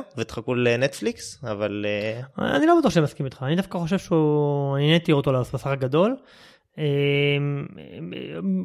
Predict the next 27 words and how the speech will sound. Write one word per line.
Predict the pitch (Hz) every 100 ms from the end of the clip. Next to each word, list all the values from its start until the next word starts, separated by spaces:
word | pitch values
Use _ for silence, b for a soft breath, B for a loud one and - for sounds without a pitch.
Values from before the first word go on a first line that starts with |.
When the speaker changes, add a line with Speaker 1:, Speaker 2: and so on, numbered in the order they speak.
| - -
Speaker 2:
חוץ | - 196
מריין | 185 185 156
ג'ונסון, | 180 196 180
שמשתף | - 143 135 - -
שוב | 151
פעולה | 147 147
עם | 143
דניאל | 139 147 135
קרייג, | 135 160 156 131
אה, | 127 131 131 127 117 _ 143
ג'יימס | 143 143
בונד, | 151 196 208 - B B B
אה, | 147 143 139
מצטרפים | 135 147 165
אליהם | 160 147 131 - 143
גם | 143
אדוארד | 147 143 165
נורטון | 262 254 214
הפעם, | 196 185 170 156 143 131
ו-, | 131 123
ודייב | 135 143 127
בטיסטה, | 139 247 226 - 170 147 127
וקייט | 127 139 160
הדסון, | 220 226 190 160 139
ועוד | 131 131 131
שלל | - 151
שחקנים. | 147 - 185